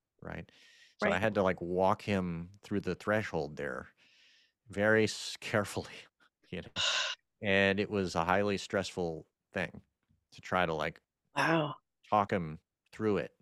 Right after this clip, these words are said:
Speaker 1: so that he
Speaker 2: Yeah.
Speaker 1: understood that it was meaningful for the book and for the vision of the book, and here's what the book's about, and blah, blah, blah.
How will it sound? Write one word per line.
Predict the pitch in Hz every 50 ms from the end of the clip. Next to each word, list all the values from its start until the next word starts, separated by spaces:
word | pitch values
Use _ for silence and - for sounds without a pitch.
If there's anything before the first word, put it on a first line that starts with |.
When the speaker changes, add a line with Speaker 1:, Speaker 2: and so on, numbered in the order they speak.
| _ _ _
Speaker 1:
so | - - - 90
that | 78 92 87
he | - 90
Speaker 2:
Yeah. | 90
Speaker 1:
understood | 87 87 87 85 - - - - 120 123 113 101 92 87
that | 87 87 82
it | 80 -
was | 90 95 87 73 - - - -
meaningful | 92 95 104 113 110 107 92 - - 92 87
for | - -
the | 85 92 82
book | 80 98 92 92 87 -
and | 87 80 -
for | 87
the | 78 - _ -
vision | 104 104 85 95 98 90
of | 87 82
the | 85
book, | 82 82 87 82 85 82 -
and | - -
here's | - 98 98 90 -
what | 95 -
the | -
book's | 78 73 85 82 - -
about, | - - - 90 67 65 - - -
and | 87 - 87
blah, | 87 90
blah, | 90 - -
blah. | - 101 - -